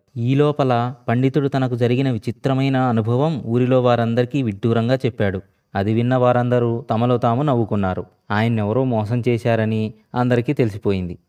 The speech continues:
క్రమంగా ఈ వార్త పొరుగురికి కూడా పాకింది. మొదట పండితుడికి గోవును దానం చేసిన గృహస్థు పండితుడికి మళ్ళీ కబురు పంపాడు.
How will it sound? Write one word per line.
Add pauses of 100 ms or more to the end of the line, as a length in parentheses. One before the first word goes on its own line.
(160)
క్రమంగా
ఈ
వార్త
పొరుగురికి
కూడా
పాకింది. (320)
మొదట
పండితుడికి
గోవును
దానం
చేసిన
గృహస్థు (100)
పండితుడికి
మళ్ళీ
కబురు
పంపాడు.